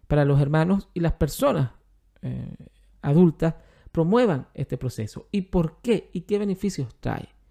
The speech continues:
Aprender jugando es una metodología educativa muy positiva. Los niños no juegan para aprender, pero de manera más o menos consciente aprenden jugando.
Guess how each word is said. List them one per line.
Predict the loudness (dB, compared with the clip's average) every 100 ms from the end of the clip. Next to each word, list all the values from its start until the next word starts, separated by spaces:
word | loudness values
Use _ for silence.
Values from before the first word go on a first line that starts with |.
| -20 -20 _ _ _ _
Aprender | -6 -4 -2 0
jugando | 0 0 0 0 -2 -6 _ _ _ -4
es | -4 -4 -14 -8
una | -2 0
metodología | 0 2 2 2 2 2
educativa | 2 0 -2 -2 -2 -2
muy | 0 2 2
positiva. | 0 -4 -4 -4 -4 -10 -20 -20 _ _ _ _ _ _ -6
Los | -4 4
niños | 6 6 4 -2 -6 _ _ -2
no | -2
juegan | 4 4 4 2
para | 2 0
aprender, | 0 0 2 0 -4 _ _ -4
pero | 2 4 4 2
de | 0 2
manera | 2 2 2
más | 2 2 0 -2
o | 0
menos | 2 4 6 4 0 -2
consciente | 0 0 2 2 2 -2 -8 -12 -4
aprenden | -2 2 4 6 4 2
jugando. | 0 2 4 2 -2 -12